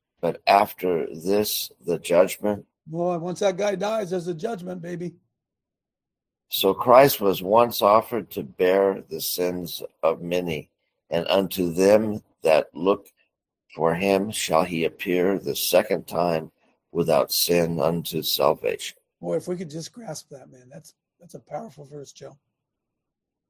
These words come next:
Speaker 1: Yeah, that's pretty,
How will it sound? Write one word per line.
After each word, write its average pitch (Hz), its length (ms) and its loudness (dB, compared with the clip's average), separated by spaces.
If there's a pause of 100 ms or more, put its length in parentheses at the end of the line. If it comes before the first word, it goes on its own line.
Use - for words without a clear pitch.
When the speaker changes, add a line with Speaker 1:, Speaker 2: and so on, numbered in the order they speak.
(480)
Speaker 1:
Yeah, 98 340 8 (120)
that's 92 360 -2 (640)
pretty, 107 720 2